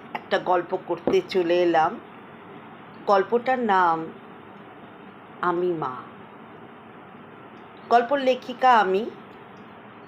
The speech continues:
আমি লিখেছি গল্পটা, তা আমার মনে হলো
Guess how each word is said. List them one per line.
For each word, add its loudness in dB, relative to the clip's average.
আমি -2
লিখেছি -8
গল্পটা, -4
তা 2
আমার 4
মনে 0
হলো -2